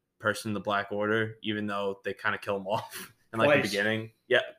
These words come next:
Speaker 1: did they kill him off? Oh, well, in Endgame they kill him off,
Speaker 2: <laughs>
Speaker 1: technically. But yeah, they kill, they kill him off. I feel like there was so much more potential with him.
Speaker 2: Yeah, so when it comes to this scene, Strange and Bruce Banner show up. And actually, you know, we get the funny little hint that they're gonna name their child Morgan.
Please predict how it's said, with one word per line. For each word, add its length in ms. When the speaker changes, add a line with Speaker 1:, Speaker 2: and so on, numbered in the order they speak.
Speaker 1:
did 120
they 20
kill 140
him 60
off? 120
Oh, 240
well, 180
in 140
Endgame 180
they 100
kill 200
him 100
off, 140
Speaker 2:
<laughs> 100
Speaker 1:
technically. 580
But 200
yeah, 120
they 140
kill, 400
they 120
kill 220
him 80
off. 220
I 100
feel 220
like 200
there 140
was 160
so 100
much 160
more 120
potential 500
with 180
him. 200
Speaker 2:
Yeah, 320
so 540
when 180
it 80
comes 280
to 100
this 260
scene, 400
Strange 580
and 180
Bruce 300
Banner 320
show 300
up. 240
And 80
actually, 280
you 80
know, 140
we 80
get 160
the 80
funny 280
little 260
hint 240
that 160
they're 100
gonna 200
name 200
their 140
child 320
Morgan. 360